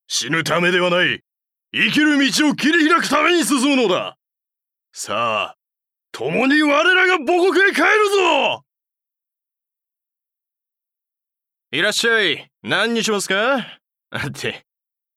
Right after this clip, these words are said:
あゆみちゃんじゃねえか。なんだ？ケンジと約束でもしてたんか。あ、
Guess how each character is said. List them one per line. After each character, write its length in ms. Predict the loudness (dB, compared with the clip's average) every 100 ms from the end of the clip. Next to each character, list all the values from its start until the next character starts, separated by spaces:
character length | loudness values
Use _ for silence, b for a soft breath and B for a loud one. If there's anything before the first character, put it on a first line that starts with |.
| _
あ 200 | -8 -4
ゆ 140 | -2
み 120 | -2 -2
ち 80 |
ゃ 80 | -2
ん 80 | 0
じ 80 | 0
ゃ 80 | 0
ね 220 | 0 0
え 40 |
か。 720 | 0 0 0 -2 -4 -6 -10 _ _ _ _ _
な 160 | -8
ん 140 | -6 -4
だ？ 480 | -4 -4 -6 -8 -12
ケ 120 | -8
ン 80 | -6
ジ 120 | -6
と 80 | -4
約 200 | -4 -4
束 160 | -6 -6
で 60 |
も 100 | -6
し 80 | -6
て 80 | -4
た 140 | -4
ん 80 | -2
か。 480 | -2 -2 -4 -6 -10 _ _ _ _ _ -16
あ、 240 | -14 -14